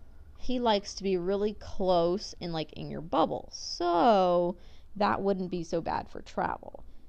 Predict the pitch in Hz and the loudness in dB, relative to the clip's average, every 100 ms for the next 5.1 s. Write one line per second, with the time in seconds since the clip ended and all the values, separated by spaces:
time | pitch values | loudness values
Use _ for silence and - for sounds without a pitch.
0 | - - - 180 190 180 - - - 339 | -18 -14 -8 -4 -4 -4 -8 -10 -6 0
1 | 392 196 - 185 208 - 226 226 240 - | 0 0 -4 -6 -8 -4 -2 -2 -4 -4
2 | 262 240 - - - - - 226 214 - | -4 -4 -6 -8 -10 -14 -10 -8 -8 -8
3 | 185 - - - - - - - - 175 | -8 -10 -12 -16 -18 -18 -18 -14 -6 -4
4 | 143 - - - 208 202 269 285 302 320 | -4 -8 -10 -2 -2 0 0 2 2 0